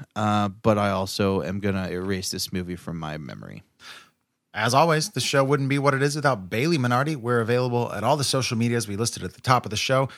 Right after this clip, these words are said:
Speaker 2: If you have thoughts on the beers or the movies that we've covered today, reach out. We'd love to hear from you. Uh, we'll be back in your feeds next Friday with another juicy, cinematographically loaded episode, and we can't wait to see you. That's Johnny Summers.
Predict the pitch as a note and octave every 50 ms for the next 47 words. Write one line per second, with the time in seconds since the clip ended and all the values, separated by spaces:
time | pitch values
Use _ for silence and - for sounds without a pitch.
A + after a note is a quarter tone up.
0 | - _ - A#2 A2+ A2 G2 - B2+ B2 C3 C3 - G#2+ F#2 F2+ D#2+ - B2 C#3+
1 | D#3 D#3+ D3 A#2+ G2+ G2 F#2 F2+ F#2 G#2 A#2+ B2 C3 B2+ A2 A#2+ G2 G#2+ G#2+ -
2 | - A2+ G#2+ G2+ A2+ F#2+ - G2 G#2+ A2 A2 C3 C#3+ - - E3+ C3+ - - -
3 | _ _ - A#2 G#2+ G2+ A#2 A2+ - A2+ A2 A2+ A2+ - - A#2+ A#2 A2+ A2 -
4 | - - - - - - G#2+ A#2 A2 A2 G2 A2+ A#2 A2+ G2 A#2+ A#2+ B2 - A2+
5 | G#2 G#2+ F#2+ - A#2+ A#2 G#2+ F2+ G2 A2+ A#2+ A#2+ - - - - - A#2+ A#2+ A#2+
6 | B2+ A#2+ A2 - A#2 A#2+ D3 C#3 B2 G2+ G2+ G2 - - - _ _ - C3+ -
7 | _ _ - - B3 A#3+ - - A#3 A3+ A3 - - _ _ _ - - F#3 F#3
8 | F#3 F#3 F3+ E3+ - F3 E3+ E3+ D#3+ C#3+ D#3+ D#3+ D#3 - - - - E3+ E3 D#3+
9 | D#3+ D3+ D3+ D#3 D#3+ D3+ D#3 D#3 C#3+ C#3 - B2+ C#3+ - D3 B2 C#3+ C#3+ C3+ B2
10 | A#2 A2 - C#3 C3+ C3 B2+ A#2+ A2+ G#2 - - A#2 A2 G#2+ G#2+ G#2 - _ _
11 | _ - D3+ C#3 - - A2+ F#2+ F2+ F2 F#2 D#2+ D#2 D#2 D#2 - -